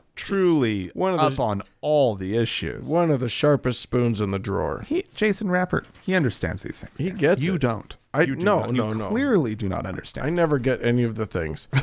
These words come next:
Speaker 2: Well, I'm gonna close with a, a fascinating thing that is, that has been hap-, that has happened.
Speaker 1: Mm-hmm.
Speaker 2: Um, a Georgetown resident,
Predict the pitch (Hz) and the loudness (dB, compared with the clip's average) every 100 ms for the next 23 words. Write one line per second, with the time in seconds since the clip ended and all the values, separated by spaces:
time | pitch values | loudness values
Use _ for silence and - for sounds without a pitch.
0 | - - - - - - 135 165 170 170 | -2 -16 -20 -10 -10 -6 0 2 2 0
1 | - 160 208 208 160 185 175 147 147 143 | -2 -2 0 -2 0 2 2 2 2 2
2 | - 139 139 - 120 - - - 214 196 | 2 0 0 -2 -4 -4 -12 -4 -2 0
3 | - 147 113 110 113 110 107 107 104 95 | 0 0 2 0 0 0 0 0 -2 -6
4 | - 104 107 110 98 104 104 98 95 - | -10 -4 0 0 -2 -6 -2 -2 -2 -2
5 | 113 107 101 101 90 95 107 139 - 131 | -2 0 -2 -2 0 -2 -2 -4 -2 0
6 | 127 139 196 196 - _ _ 120 123 131 | 2 0 -2 -6 -16 _ _ 0 2 2
7 | 131 131 - _ _ _ _ _ _ _ | 0 -4 -10 _ _ _ _ _ _ _
8 | _ - - 131 127 - 214 262 196 - | _ -20 0 2 2 4 4 4 0 0
9 | 170 147 135 123 135 175 202 | 0 0 -2 0 0 0 -2